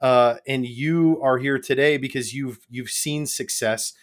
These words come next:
kind of a phoenix from the ashes, if you will. And that, that just makes me feel good to know that, that, that does happen, that, that not everybody that is raised in a situation like that ends up doing the same things and following the same path. Because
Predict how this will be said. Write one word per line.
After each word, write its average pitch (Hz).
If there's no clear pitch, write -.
kind 156
of 147
a 131
phoenix 147
from 127
the 117
ashes, 120
if 120
you 120
will. 110
And 120
that, 139
that 170
just 175
makes 180
me 170
feel 143
good 104
to 139
know 127
that, 123
that, 135
that 143
does 139
happen, 107
that, 123
that 131
not 147
everybody 131
that 120
is 120
raised 123
in 123
a 120
situation 123
like 113
that 113
ends 127
up 113
doing 120
the 107
same 104
things 101
and 101
following 120
the 107
same 107
path. 101
Because 113